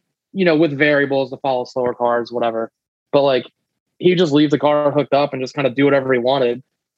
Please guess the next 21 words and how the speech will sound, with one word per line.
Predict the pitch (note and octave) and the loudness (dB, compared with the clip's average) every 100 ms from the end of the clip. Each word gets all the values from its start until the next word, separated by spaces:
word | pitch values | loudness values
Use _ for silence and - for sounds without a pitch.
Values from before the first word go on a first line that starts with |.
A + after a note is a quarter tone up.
| _ | _
So | - | -2
he'd | D3+ | 0
be | |
like, | C#3+ C3 - _ | 2 0 -4 _
"Okay, | C3+ C#3+ | -2 0
whatever, | C#3+ C#3+ C3 | 2 0 0
I | C3 | -2
can | C#3+ | -2
just | C3+ B2 | -8 -2
do | D3 | 0
this | C#3+ C#3 | 2 0
lead | C3+ D3+ | 0 0
run | C#3 B2 | 0 -2
again, | A#2+ A#2+ A#2+ B2 _ _ | -2 -4 -4 -10 _ _
and | C#3 | 0
then | C#3+ | 2
I'm | C#3 | 2
gonna | C3 A#2 - | 0 -2 -2
follow | C#3 C#3+ C3 | 0 2 0
this | B2+ - | -2 -4
guy, | B2 A#2+ A#2+ | -2 -2 -4